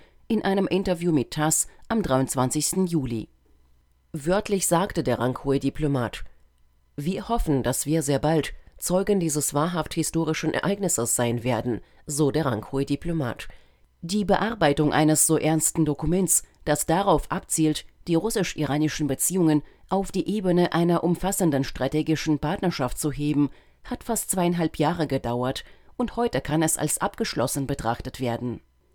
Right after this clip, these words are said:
Dieses Abkommen umfasst eine breite Palette bilateraler, regionaler und internationaler Themen. Zuvor hatte die iranische Nachrichtenagentur irna gemeldet,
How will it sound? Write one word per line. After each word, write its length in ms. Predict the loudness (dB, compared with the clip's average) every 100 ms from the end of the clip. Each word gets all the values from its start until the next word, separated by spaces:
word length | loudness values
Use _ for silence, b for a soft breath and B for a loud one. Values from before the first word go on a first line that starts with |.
| _ _ _ _
Dieses 400 | -6 -2 -2 0
Abkommen 520 | -2 -2 -2 0 0
umfasst 520 | 0 -2 -2 -6 -2
eine 180 | 0 2
breite 320 | 2 0 0
Palette 420 | 0 0 0 -2 -2
bilateraler, 760 | 0 0 -2 -2 2 2 0
regionaler 720 | -2 -2 0 0 0 0 -2 B B
und 200 | -4 -4
internationaler 800 | -2 0 0 0 2 2 0 -2
Themen. 440 | -2 -4 -4 -6 -8 _ _ _ _ _ _ _ _
Zuvor 680 | -6 0 0 -2 0 2 2
hatte 220 | -2 0 0
die 180 | 2
iranische 480 | 0 2 2 2 4
Nachrichtenagentur 1120 | 2 2 0 -4 -2 0 2 2 0 0 0 0
irna 440 | 0 2 2 2
gemeldet, 600 | 0 2 2 4 2 0